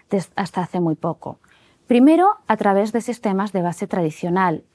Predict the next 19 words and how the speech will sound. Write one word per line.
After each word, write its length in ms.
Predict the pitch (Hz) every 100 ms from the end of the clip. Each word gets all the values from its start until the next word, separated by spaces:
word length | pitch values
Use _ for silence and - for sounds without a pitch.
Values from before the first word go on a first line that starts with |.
| _
después 320 | 185 - 196
con 160 | - 190
golpes 340 | 180 180 190
de 60 | 202
Estado 400 | - 226 202 214
y 60 | 185
líderes 340 | 180 175 175
carismáticos, 840 | 208 220 240 208 196 180 185 185 _ _ _ _
y 80 | 320
después 400 | 311 - 226 208
con 160 | - 233
regímenes 540 | 254 220 202 190 180
no 100 | 208
democráticos 720 | 254 262 202 180 185 175 190
sostenidos 560 | 233 - 262 185 180 -
sobre 220 | 180 180
organizaciones 880 | 175 180 170 175 - 185 180 170 -
de 100 | 202
partido 580 | 269 - 196 185 180